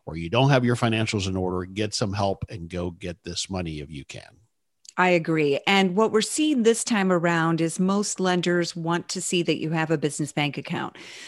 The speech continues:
Speaker 2: So they may ask you to open one, or if you don't have one, you may have to open one with them if they're, if they have a, you know, banking, uh, arm, or a-, open up one separately.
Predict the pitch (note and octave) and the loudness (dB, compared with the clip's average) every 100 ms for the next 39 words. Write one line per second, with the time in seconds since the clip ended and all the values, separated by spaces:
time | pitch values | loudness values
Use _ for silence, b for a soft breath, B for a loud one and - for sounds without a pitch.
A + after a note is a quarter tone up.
0 | B - G3 E3+ E3+ E3+ E3 D#3+ - E3+ | B 0 2 6 4 4 4 2 2 -2
1 | - E3+ D#3 - F3 F3 G#3 G3+ G#3 G#3+ | -2 -2 -2 0 -2 2 0 2 0 2
2 | A3+ - E3 D#3 D#3 D#3 D3+ - - D3+ | 0 0 -2 0 0 0 -2 -4 -4 0
3 | E3+ F3 - D#3+ E3 D3+ D#3 D#3+ D#3 D3+ | 0 0 -2 0 0 0 0 -2 -2 -4
4 | - - - - D#3 D#3 D#3 E3 E3 D#3 | -6 -12 -10 -8 -2 0 0 0 -2 -2
5 | D#3 D3 D3 E3+ F3 F3 E3 E3 D3+ D3 | -2 -4 0 2 4 4 2 2 4 0
6 | D#3+ - D#3+ F3+ E3 D3+ - - - D3+ | -4 -2 0 0 0 0 -4 -12 -8 -4
7 | C#3+ D#3+ D#3+ E3 D3+ D3 C#3+ - - D#3 | -2 -2 -2 -2 -2 -4 -6 -10 -6 -4
8 | C3+ - - D#3+ D#3 D#3+ F3+ F3+ E3+ G#2+ | -2 -4 -6 -2 0 0 0 4 4 4
9 | D#3 - - - E3+ D#3+ D#3 D#3+ D#3 - | 0 -2 -4 -4 0 0 0 -2 -2 0
10 | E3 D#3+ C#3+ D#3 | 2 2 2 0